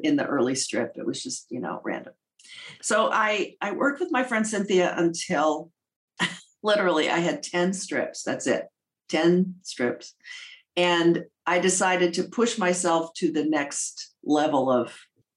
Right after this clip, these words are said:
of accomplishment or searching. And I took them to the editor of a local alternative newspaper to see, I wanted just a critique, you know, like, "What do you, you're a newspaper editor. What do you think of these?" And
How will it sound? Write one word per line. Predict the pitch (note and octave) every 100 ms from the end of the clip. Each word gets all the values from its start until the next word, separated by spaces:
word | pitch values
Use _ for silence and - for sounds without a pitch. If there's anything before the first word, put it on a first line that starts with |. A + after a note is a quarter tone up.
| _ _ _ D#3
of |
accomplishment | C#3+ - C#3 B2+ B2 - -
or | - - - _ _ -
searching. | - D#3 C#3 B2 - C#3+ - - - -
And | F3+
I | E3+
took | F3 C4+ C4+
them | B3 A#3 A3
to | - F#3+
the | E3+ E3 F3+
editor | F3 F3+ D#3 D3
of | - D3+
a | - D3
local | D3 D#3+ E3 D#3+ D#3 C3+
alternative | D3 - - G3+ E3+ C#3
newspaper | D#3 D#3 - C3 A#2+ C3
to | - D3
see, | - D3+ C#3+ -
I | D#3
wanted | D3+ E3 F3+ D#3+ -
just | D3+ -
a | A#2+
critique, | - - - A2 -
you | C#3
know, | B2 A#2+ - _ _ D3
like, | C3+ -
"What | D#3+ D#3+
do |
you, | D3+ D3
you're | F3 F#3+
a |
newspaper | F3 E3+ E3 D#3 C#3+
editor. | D3 C#3+ C#3
What | C#3
do | C#3
you |
think | B2+ B2
of | B2
these?" | B2 - - - _ _ _ _ _ _ _
And | G3 G3+ G3 G3+ G#3+